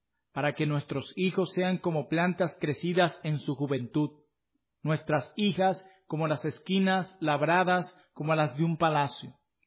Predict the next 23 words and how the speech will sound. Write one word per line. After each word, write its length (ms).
teniendo 400
en 140
cuenta 420
lo 180
que 80
el 80
Señor 400
ha 100
prometido 600
para 160
alentar 440
a 40
sus 200
siervos 500
fieles 560
concretamente. 1000
Los 260
hijos 680
de 180
tus 220
siervos 640
habitarán 560
seguros, 680